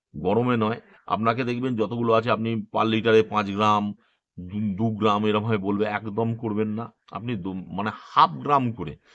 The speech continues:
লিটারে হাফ গ্রাম করে ফিটকিরি ব্যবহার করুন, মাসে একবার ব্যবহার করুন। যদি আপনার ক্ষারীয়,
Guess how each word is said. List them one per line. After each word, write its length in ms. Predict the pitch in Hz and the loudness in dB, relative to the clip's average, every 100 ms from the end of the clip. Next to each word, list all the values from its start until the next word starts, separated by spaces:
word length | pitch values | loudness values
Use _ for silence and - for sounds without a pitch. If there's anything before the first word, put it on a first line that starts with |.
| - _ _ - | -20 _ _ -6
লিটারে 360 | 95 110 127 110 | -4 0 0 0
হাফ 220 | - 117 | -4 -6
গ্রাম 320 | 117 117 113 | 0 0 0
করে 180 | 113 110 | -2 -4
ফিটকিরি 480 | - 110 - 98 95 | -2 -6 -6 -4 -2
ব্যবহার 360 | 90 85 98 | -2 -2 -4
করুন, 280 | 98 101 101 - _ _ - | -6 -10 -12 -18 _ _ -16
মাসে 320 | 82 82 113 | -12 -8 -8
একবার 340 | 87 87 107 | -8 -4 -2
ব্যবহার 320 | 110 107 117 110 | -2 -2 -2 -4
করুন। 220 | 110 120 _ _ _ _ _ 82 | -6 -6 _ _ _ _ _ -4
যদি 260 | 107 117 123 | 0 2 2
আপনার 260 | 113 120 | 0 -4
ক্ষারীয়, 720 | 113 - - 101 135 143 147 | -6 -10 -4 -2 2 4 4